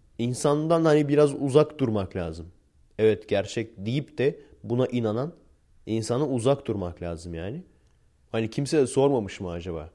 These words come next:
Sen madem Tanrısın niye kumdan bir tane şehir çıkartmıyorsun veya bir tane şuraya bir şehir yaratmıyorsun? Her taraf çöl anasını satayım. Hani mekan sıkıntısı yok zaten.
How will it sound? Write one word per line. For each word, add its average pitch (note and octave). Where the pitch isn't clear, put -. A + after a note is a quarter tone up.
Sen G2+
madem G#2+
Tanrısın A2
niye A2
kumdan G2
bir G2+
tane F#2+
şehir F#2
çıkartmıyorsun F2+
veya E2+
bir -
tane F#2
şuraya F2+
bir G2
şehir F#2+
yaratmıyorsun? F#2
Her C3+
taraf C3
çöl C#3+
anasını G2
satayım. F2+
Hani A2+
mekan C3+
sıkıntısı D#3+
yok C#3+
zaten. F2